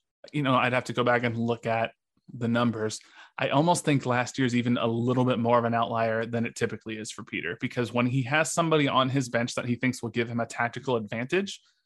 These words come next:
he's not afraid to go to the bench. When we had a guy like Gerso on the bench who could come in in the sixty-fifth, seventieth minute with his speed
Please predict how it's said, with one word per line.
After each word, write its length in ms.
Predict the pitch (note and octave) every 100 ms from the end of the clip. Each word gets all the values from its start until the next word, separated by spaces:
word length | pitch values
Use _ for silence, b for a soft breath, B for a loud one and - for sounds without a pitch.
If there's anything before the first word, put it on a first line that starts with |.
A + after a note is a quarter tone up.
| _ _ _ -
he's 140 | D3
not 160 | D3+ D3
afraid 300 | - C#3 C3+
to 60 |
go 160 | B2+ B2
to 80 | A#2
the 60 |
bench. 400 | G#2+ A#2+ A2 - b b b
When 120 | C#3
we 80 | C#3+
had 140 | C#3 D3+
a 40 |
guy 140 | D3+
like 220 | D#3 C3 G#2+
Gerso 480 | A#2 A#2+ - D#3+
on 100 | D#3
the 80 | D3+
bench 320 | C#3+ D3+ F3
who 80 | D3
could 140 | C3+ A#2+
come 240 | D3 D3+
in 180 | D3 D#3+
in 100 | C3
the 40 |
sixty-fifth, 640 | A#2 - C#3+ D3 C#3+ C#3 C#3
seventieth 420 | - B2+ C#3+ C3
minute 200 | B2 C3
with 160 | C3+ C3+
his 200 | B2 -
speed 460 | - A#2+ C#3 E3